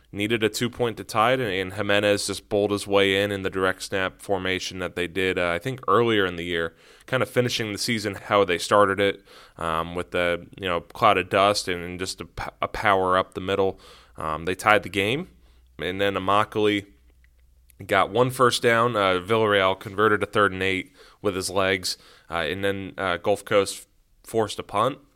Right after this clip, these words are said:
and they had about a minute and nine seconds to win the game. A-, and, you know, for us at the game, you know, I, I was lucky to have Ryan Murphy there with me. We were thinking that this is the Alex Gellman redemption story.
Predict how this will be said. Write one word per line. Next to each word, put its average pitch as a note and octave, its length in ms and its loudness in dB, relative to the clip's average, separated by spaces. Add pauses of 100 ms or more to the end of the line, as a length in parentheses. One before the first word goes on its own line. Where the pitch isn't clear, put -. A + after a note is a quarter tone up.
(320)
and G2 200 -6
they F#2 140 -2
had A2 320 -2
about G2+ 260 0
a D#2+ 40 -4
minute A#2+ 280 -2
and A2 180 -10
nine G#2+ 300 -2
seconds G#2 480 -4
to F#2 80 -8
win G2 180 -6
the F#2+ 80 -10
game. G2 360 -4 (440)
A-, G#2 300 -2
and, G2 400 -8
you C3 80 -6
know, G2+ 140 2
for G2+ 300 4
us - 340 2 (260)
at G2 160 -4
the A2 80 -8
game, F#2 480 -4 (340)
you G2 60 -6
know, F2+ 80 0
I, F2+ 440 2
I - 20 -2
was F#2 280 -6
lucky F#2+ 240 -4
to F#2 60 -4
have F2+ 160 -2
Ryan F2 240 0
Murphy F#2 320 -4
there F2+ 180 -2
with F2+ 200 -4
me. F2+ 180 -6 (300)
We A#2+ 80 2
were B2+ 100 6
thinking F#2+ 380 -2
that E2+ 140 -6
this G2+ 180 -2
is F#2 140 -10
the F2 220 -4
Alex F#2+ 300 2
Gellman F#2+ 380 0
redemption F#2 460 -4
story. A2+ 460 0